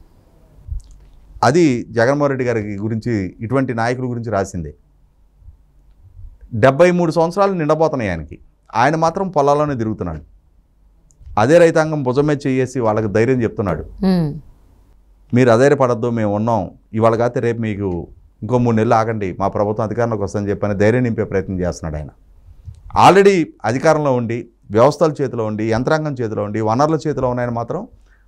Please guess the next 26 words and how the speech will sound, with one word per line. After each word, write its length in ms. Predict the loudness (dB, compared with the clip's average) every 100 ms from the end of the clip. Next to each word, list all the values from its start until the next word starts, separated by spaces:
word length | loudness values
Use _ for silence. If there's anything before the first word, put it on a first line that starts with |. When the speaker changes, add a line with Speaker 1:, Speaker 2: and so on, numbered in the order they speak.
| -4
Speaker 1:
ఆ 80 | 0
ధైర్యం 340 | 2 2 2
నింపే 200 | -2 -4
ప్రయత్నం 360 | -4 -4 -4 -4
చేయటల్లా. 360 | -4 -4 -10 -12 -20 _ _ _ -20 -20 -20 -20 -20 -20 _ _ -8 2
ఇవాళ 180 | 4
పదమూడు 440 | 4 4 4 4 4
జిల్లాల 360 | 6 6 6
రైతులు 280 | 4 2 2
అల్లాడుతూ 380 | 2 2 0 -2
ఉన్నారు. 280 | -6 -8 -12 _ -20 -14 -4
ఒక 200 | -2 0
జిల్లా, 500 | 2 4 4 6 6
ఆ 100 | 4
జిల్లా, 240 | 2 -2
ఈ 120 | -2
జిల్లా 200 | -2 -4
అనే 120 | -2
ఎగ్జాంప్షన్ 480 | -4 -4 -4 -4 -6
లేదు. 160 | -8 -10 -16 _ -2
పదమూడు 300 | 2 2 2
జిల్లాల 280 | 0 0 0
రైతులు 300 | -2 -4 -4
సంక్షోభ 360 | -4 -4 -4
పరిస్థితిలో 420 | -4 -6 -6 -4
ఉన్నారు. 280 | -4 -6 -10